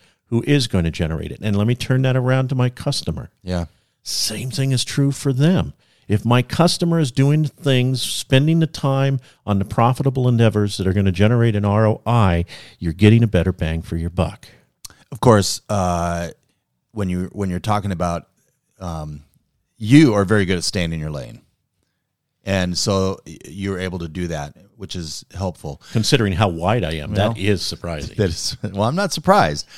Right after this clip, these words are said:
Speaker 2: but maybe I am. Uh, but if you have a website,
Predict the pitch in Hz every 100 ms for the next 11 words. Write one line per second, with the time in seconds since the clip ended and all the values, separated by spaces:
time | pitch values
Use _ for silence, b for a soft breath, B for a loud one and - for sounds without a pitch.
0 | B B - - 113 123 123 139 160 165
1 | 143 B B B 127 120 113 107 104 104
2 | 113 92 165 135 92 - 113 120 107 -
3 | 127 131 131 135 - 110 107 113 104 101
4 | 104 92 - 78 71 -